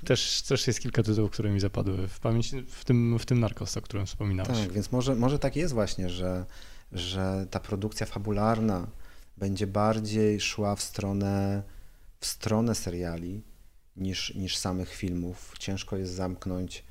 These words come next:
Speaker 2: w półtorej, dwie godziny ciekawą historię, ale z drugiej strony mamy, mamy konwencję Black Mirror,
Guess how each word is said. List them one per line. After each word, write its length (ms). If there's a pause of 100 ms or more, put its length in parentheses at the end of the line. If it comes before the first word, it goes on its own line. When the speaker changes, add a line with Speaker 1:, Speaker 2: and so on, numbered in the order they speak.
(260)
Speaker 2:
w 100
półtorej, 460
dwie 180
godziny 640 (440)
ciekawą 380
historię, 720 (680)
ale 260
z 80
drugiej 260
strony 400
mamy, 540
mamy 240
konwencję 720
Black 220
Mirror, 500